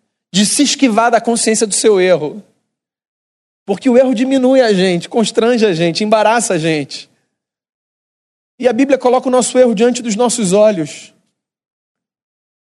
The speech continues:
Só que tem uma peça na narrativa bíblica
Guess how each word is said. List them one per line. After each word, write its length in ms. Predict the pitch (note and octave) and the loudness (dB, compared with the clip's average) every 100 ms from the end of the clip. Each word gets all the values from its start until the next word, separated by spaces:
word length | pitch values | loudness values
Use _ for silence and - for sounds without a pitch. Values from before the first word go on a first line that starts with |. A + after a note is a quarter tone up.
| _ - | _ -10
Só 260 | - B3+ | -2 -2
que 160 | B3+ C4 | -2 -6
tem 220 | - B3+ | -4 -2
uma 180 | B3+ G#3+ | 0 -2
peça 680 | - - A#3 A#3+ - - D#3 | -4 -4 -2 0 -2 -2 -2
na 100 | D3+ | 0
narrativa 460 | D#3+ D#3 E3+ C#3+ | 0 -2 -2 -2
bíblica 760 | C3+ D3 F3+ C3+ C3 - B2 | -4 -6 -6 -4 -6 -8 -10